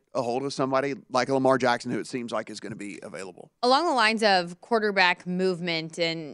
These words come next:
Speaker 2: not to say that's what this means, but we talked yesterday about how the forty-niners director of player personnel, uh, Ryan Carthen,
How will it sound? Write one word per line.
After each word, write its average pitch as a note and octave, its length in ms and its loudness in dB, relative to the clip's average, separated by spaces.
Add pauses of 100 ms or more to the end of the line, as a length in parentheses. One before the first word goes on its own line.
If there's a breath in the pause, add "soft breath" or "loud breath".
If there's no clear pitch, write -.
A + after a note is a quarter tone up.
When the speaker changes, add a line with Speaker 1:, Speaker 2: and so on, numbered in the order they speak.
Speaker 2:
not F#3 320 2
to - 80 -12
say F3+ 240 0
that's E3+ 260 0
what F3 220 -2
this E3 220 -6
means, E3+ 680 -6
but E3+ 240 2
we G#3 300 -2
talked G3 360 -2
yesterday E3 640 0
about D#3+ 380 2
how D3+ 440 4
the E3 80 -8
forty-niners E3+ 480 -2
director D3+ 420 -4
of D3+ 260 -4
player D3+ 320 -2
personnel, D3 680 -2 (340 soft breath)
uh, F3 240 6
Ryan F3 240 6
Carthen, D#3+ 640 0